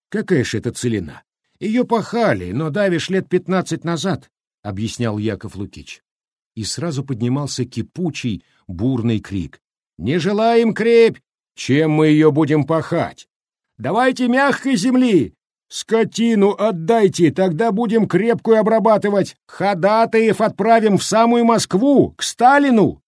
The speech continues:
Что же вы нас жизни решаете?» Бабы свирепствовали. Их охотно и дружно поддерживали казаки.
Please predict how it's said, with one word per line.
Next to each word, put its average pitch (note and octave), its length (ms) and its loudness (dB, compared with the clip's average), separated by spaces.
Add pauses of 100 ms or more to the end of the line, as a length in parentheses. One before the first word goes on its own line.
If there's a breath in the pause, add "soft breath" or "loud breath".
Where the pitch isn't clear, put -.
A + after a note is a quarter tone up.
(360)
Что F#3 480 2
же C3+ 160 0
вы D#3 100 0
нас E3 320 0 (140)
жизни D3 480 0
решаете?» D#3 760 -2 (300)
Бабы C#3+ 500 -6
свирепствовали. G2 1040 -6 (460)
Их D#3 240 -6
охотно D3+ 480 -6
и - 20 -4
дружно C3+ 420 -4
поддерживали B2+ 680 -4
казаки. B2 580 -8